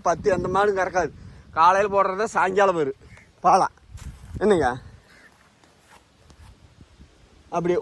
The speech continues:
ஒரே சுழிதே இதுக்கும் கொஞ்சம் மின்னுக்கு தெளித்தே இருக்குது. இது ஒன்பதாவது மாடு. கறம் நல்லா வருங்க, பக்குவமா கறக்கணும். நல்லா மேப்பு கொடுத்து கறந்தோம்னா நல்லா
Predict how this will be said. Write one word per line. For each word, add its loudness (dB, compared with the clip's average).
ஒரே 6
சுழிதே 0
இதுக்கும் -2
கொஞ்சம் 2
மின்னுக்கு 0
தெளித்தே -2
இருக்குது. -2
இது 0
ஒன்பதாவது 4
மாடு. 4
கறம் 2
நல்லா 0
வருங்க, -2
பக்குவமா -6
கறக்கணும். -4
நல்லா -6
மேப்பு -4
கொடுத்து -10
கறந்தோம்னா -4
நல்லா -4